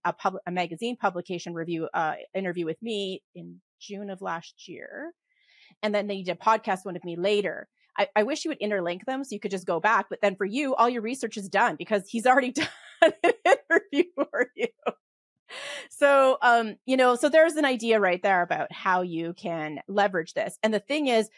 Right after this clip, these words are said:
a lot of the people that he's interviewed know each other. And so that will help you too. "Oh, I interviewed Samantha. Now guess what?" You can, like, literally use that because a lot of the people he's interviewed know who I am. So, "Hey, I interviewed Samantha. She said yes."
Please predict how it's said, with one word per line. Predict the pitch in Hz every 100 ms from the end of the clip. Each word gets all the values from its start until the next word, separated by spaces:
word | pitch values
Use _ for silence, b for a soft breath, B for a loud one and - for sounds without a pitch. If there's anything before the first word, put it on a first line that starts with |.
| b b b
a | -
lot | 220 202 208 269
of |
the | 285
people | 269 233 214
that | 175
he's | - 277 277
interviewed | 202 180 180 170
know | 170 170
each | 156
other. | - - - - _ _ _ _ _ _ _ _ _ -
And | 185 175
so | 190 175 165
that | 175 175
will | 180
help | 170 170
you | 175
too. | 151 175 -
"Oh, | - 247
I | 170 196
interviewed | 196 190 185
Samantha. | 196 175 220 349 339 -
Now | 214 247
guess | 247 277 -
what?" | 269 208 -
You | 226
can, | 269 254
like, | 247
literally | 208 202 226 247 254
use | 277 330
that | 233 202
because | 220 233 226
a | 208
lot | 196 185
of | 220
the | 240
people | 202
he's | 247 294
interviewed | 214 196 208
know | 180
who | 185
I | 196
am. | 247 254 - _ _ _ _ _ _ _ _ _ _ _ _ _ -
So, | 220 208
"Hey, | 226 277
I | 208
interviewed | 226 220 226 220
Samantha. | 233 240 233
She | 226 208
said | 202 208
yes." | 233 233 - - -